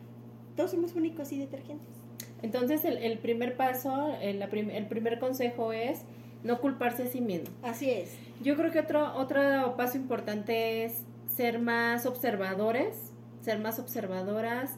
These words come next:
Speaker 2: y poner límites en las nuevas relaciones, ¿no?
Speaker 1: Sí.
Speaker 2: Lo que no nos funcionó en esta, lo que no hicimos,
Speaker 1: No clavarte,
Speaker 2: lo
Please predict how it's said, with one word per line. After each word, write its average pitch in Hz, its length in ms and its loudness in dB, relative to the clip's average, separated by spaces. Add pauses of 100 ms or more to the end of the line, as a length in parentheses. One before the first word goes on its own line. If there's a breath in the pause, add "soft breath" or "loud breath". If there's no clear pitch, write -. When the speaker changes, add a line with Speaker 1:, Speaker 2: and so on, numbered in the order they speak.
Speaker 2:
y 208 360 -2
poner 214 360 -2
límites 262 720 0
en 220 160 0
las 196 140 -2
nuevas 214 280 2
relaciones, 185 640 -2
¿no? 202 120 -2
Speaker 1:
Sí. 277 100 2
Speaker 2:
Lo 247 160 0
que 220 120 0
no 240 180 0
nos 269 260 0
funcionó 233 580 0
en 233 160 2
esta, 240 360 0
lo 240 180 0
que 202 100 -2
no 214 120 2
hicimos, 254 360 6
Speaker 1:
No - 40 6
clavarte, 262 460 8
Speaker 2:
lo - 40 -4